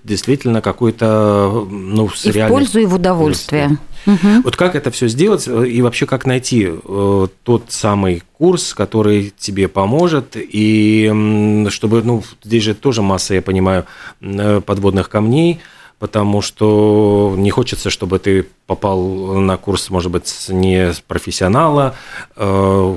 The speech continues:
Speaker 1: хочется, может быть, э, чтобы это было не слишком било по карману, но, с другой стороны, чтобы это было качественно, мы понимаем, что
Speaker 2: И
Speaker 1: бесплатно.
Speaker 2: получился результат, да, и
Speaker 1: Да.
Speaker 2: действительно
Speaker 1: Вот это вот как это
Speaker 2: научился.
Speaker 1: всё найти?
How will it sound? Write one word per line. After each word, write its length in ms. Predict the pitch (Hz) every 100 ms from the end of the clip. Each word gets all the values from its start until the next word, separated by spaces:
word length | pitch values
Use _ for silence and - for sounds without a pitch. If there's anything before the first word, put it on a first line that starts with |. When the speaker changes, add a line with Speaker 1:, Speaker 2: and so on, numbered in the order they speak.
| 82
Speaker 1:
хочется, 420 | 104 95 98 98 90
может 240 | 87 90
быть, 420 | 90 90 - - 101
э, 480 | 98 98 95 95 90
чтобы 260 | - 92
это 100 | 92
было 180 | 90 92
не 180 | 95 92
слишком 440 | 87 92 - 92
било 360 | 92 90 101 92
по 120 | 95
карману, 420 | 95 101 123 151 104
но, 120 | 92
с 40 |
другой 280 | 90 90 90
стороны, 320 | 85 87 87
чтобы 240 | 87 85 85
это 120 | 85
было 220 | 85 85
качественно, 460 | 107 147 - 143 135
мы 80 | 120
понимаем, 300 | 120 113 104
что 100 | 214
Speaker 2:
И 60 |
Speaker 1:
бесплатно. 240 | 202 - 185
Speaker 2:
получился 400 | 190 202 185 185
результат, 500 | 170 202 185 156 143
да, 160 | 170
и 60 | 226
Speaker 1:
Да. 60 |
Speaker 2:
действительно 360 | 156 156 196 131
Speaker 1:
Вот 100 | 175
это 100 | 175
вот 120 | 143
как 100 | 170
это 80 | -
Speaker 2:
научился. 160 | - 113
Speaker 1:
всё 60 | 117
найти? 360 | 110 113 101